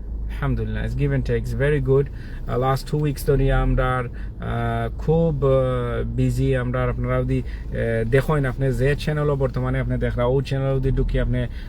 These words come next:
লাইভগুলা দেখেন, তাহলে বুঝতে পারবা পনেরো, ষোলোটা, আঠারোটা, বিশটা, সাতাইশটা পর্যন্ত আমরা আলহামদুলিল্লাহ রেকর্ড করছি একদিনে। তো আপনি যদি একলা কাম করেন আপনার পেজও লাগি, একদিনে সাতাইশটা লাইভ করা সম্ভব নয় রে ভাই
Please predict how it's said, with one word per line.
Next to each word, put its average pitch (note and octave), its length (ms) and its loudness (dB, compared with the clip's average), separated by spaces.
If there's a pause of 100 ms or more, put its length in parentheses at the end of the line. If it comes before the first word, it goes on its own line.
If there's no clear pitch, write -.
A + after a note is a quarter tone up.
(100)
লাইভগুলা A#2+ 500 0
দেখেন, A#2+ 240 0
তাহলে A#2 200 0
বুঝতে B2 320 0
পারবা A#2 340 -2
পনেরো, B2 300 2
ষোলোটা, A#2+ 520 0
আঠারোটা, B2 580 0
বিশটা, A#2 520 -2 (360)
সাতাইশটা C#3 600 2
পর্যন্ত C#3+ 360 0
আমরা C#3+ 300 0
আলহামদুলিল্লাহ B2 540 0
রেকর্ড B2 280 -2
করছি A#2+ 280 -2
একদিনে। A2+ 500 -2 (640)
তো B2+ 240 4 (220)
আপনি C3 260 2
যদি D#3 200 2
একলা D#3 600 2 (320)
কাম C#3+ 160 0
করেন C#3+ 280 0
আপনার C3+ 280 -2
পেজও C3+ 280 0
লাগি, B2+ 420 0 (240)
একদিনে C#3+ 560 2
সাতাইশটা C3 540 0
লাইভ B2+ 300 2
করা C3 180 0
সম্ভব A#2+ 420 -2
নয় A2 200 -2
রে A2 80 -4
ভাই A2 220 -4